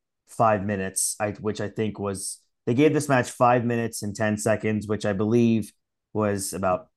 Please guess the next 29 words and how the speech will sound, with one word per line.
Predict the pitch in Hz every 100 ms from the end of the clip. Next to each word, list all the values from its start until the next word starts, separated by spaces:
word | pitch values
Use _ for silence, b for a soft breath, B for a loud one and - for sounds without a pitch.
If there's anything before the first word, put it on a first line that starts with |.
| _
five | - - 113 113 110
minutes | 107 104 -
and | 101
seven | 107 101 104
seconds | - 101 104 98 -
too | 104
long. | 98 98 107 117 _ _ _ _ -
Um, | 101 101 98 95 92 92 _ _ _ _ _ _ _ -
I, | 113 117
you | 117
know, | 101 90 - _ -
Medusa | 110 110 135 135 120
gets | 123 117
the | - 98
win. | 101 101 101 98 _ _ _ - -
Um, | 101 95 92 92 92 92 _ _ 135
you |
know, | 156
both | 147 160 180
women | 147 156 139
look | 139 113
great | 117 143
here. | 104 104 107 101
I |
will | 107 110
give | 107 107
'em | 101 98
that. | 101 123 - _ _ _ -
Um, | 110 107 101 101